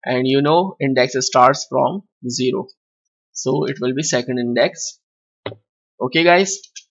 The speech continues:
and here I will convert it to lowercase, because here I am using lowercase extensions. I hope you are understanding what I am saying,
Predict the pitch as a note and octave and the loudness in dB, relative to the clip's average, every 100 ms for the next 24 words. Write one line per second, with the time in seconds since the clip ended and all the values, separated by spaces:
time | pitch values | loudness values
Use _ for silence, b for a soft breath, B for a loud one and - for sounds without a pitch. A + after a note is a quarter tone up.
0 | _ _ _ _ _ _ _ _ _ _ | _ _ _ _ _ _ _ _ _ _
1 | _ _ - C#3 C#3+ D3+ C#3 D3 D3+ B2+ | _ _ -2 2 2 2 2 4 4 0
2 | - _ - - - - B2 C3 C#3+ D3 | -8 _ -20 -20 -4 2 4 4 0 -2
3 | C#3 B2+ B2+ C#3 B2 - C3+ C#3 F#3 _ | -4 0 2 2 0 0 -2 -2 -4 _
4 | - _ _ _ - - _ _ _ _ | -20 _ _ _ -6 -6 _ _ _ _
5 | _ - C3 C3 D3+ D#3 C#3+ A2+ G2 - | _ -4 4 6 6 4 0 -4 -4 -4
6 | B2 A#2+ C3+ D3+ - - A#2+ C3 C#3+ - | -2 2 4 2 -2 -8 -2 0 0 2
7 | B2+ C3 B2+ B2+ C#3+ C#3+ C3 D3 D3+ C#3+ | 0 2 -2 -2 -2 2 4 4 2 0
8 | B2+ C3 C3+ - - B2+ - - - - | -2 -2 -6 -4 -4 -2 -2 -4 -6 -12
9 | - - - _ _ _ _ _ _ - | -12 -16 -20 _ _ _ _ _ _ -12
10 | - B2 B2+ C3 C#3+ E3 C#3+ C#3 C#3 C#3 | 0 2 2 2 2 2 0 4 8 6
11 | - B2+ B2+ B2 - C3 C3+ D3+ B2+ A#2+ | 4 0 0 0 0 -2 -2 0 2 4
12 | B2+ B2+ B2 B2+ C#3 F3 | 2 -2 -4 -4 -4 -6